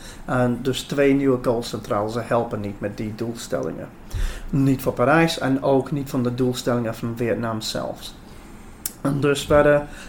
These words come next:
een hele goede, gezond gesprek met die bedrijf. Dat duurt ongeveer acht maanden.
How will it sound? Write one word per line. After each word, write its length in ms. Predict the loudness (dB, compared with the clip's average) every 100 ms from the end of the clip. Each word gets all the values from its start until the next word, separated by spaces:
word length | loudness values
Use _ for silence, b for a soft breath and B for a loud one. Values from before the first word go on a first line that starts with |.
| -2
een 120 | 4
hele 460 | 8 10 10 8 2
goede, 360 | 4 6 8 6
gezond 580 | 4 0 4 4 4 2
gesprek 460 | -2 0 0 2
met 180 | 0 0
die 120 | 0
bedrijf. 400 | 2 2 2 2
Dat 180 | -2 -2
duurt 200 | 0 0
ongeveer 460 | 0 -2 0 -2 -2 -4
acht 320 | -6 -6 -4
maanden. 600 | 0 0 0 0 -2